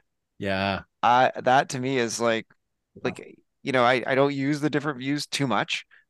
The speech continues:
Speaker 2: but, like, I could definitely see, like, in a sprint or something going, like, "All right, click, back, go," you know, see where he is. Like, that to me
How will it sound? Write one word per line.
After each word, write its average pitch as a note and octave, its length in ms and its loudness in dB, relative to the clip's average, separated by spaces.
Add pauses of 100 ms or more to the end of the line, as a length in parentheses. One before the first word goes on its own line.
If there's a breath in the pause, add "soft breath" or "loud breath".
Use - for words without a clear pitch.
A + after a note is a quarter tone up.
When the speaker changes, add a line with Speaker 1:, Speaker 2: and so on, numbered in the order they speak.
Speaker 2:
but, A2 120 0
like, A#2 200 2
I A#2 100 2
could A#2 220 -4
definitely A#2 500 0
see, A#2 300 -4
like, G#2+ 480 -2
in A#2 160 -6
a A2 80 -2
sprint A2+ 400 -4
or A#2+ 80 -2
something A2 360 -2
going, G#2 220 -2
like, G2+ 260 -6
"All B2 160 2
right, A2 240 2 (160)
click, B2+ 240 -2 (280)
back, A#2+ 300 2 (420)
go," A#2+ 520 0
you B2 140 -8
know, A2 320 -4
see - 260 -8
where A#2+ 180 0
he A2+ 100 -2
is. B2 400 -6
Like, G#2 240 -12
that G#2 240 2 (140)
to - 100 -14
me A#2 340 -12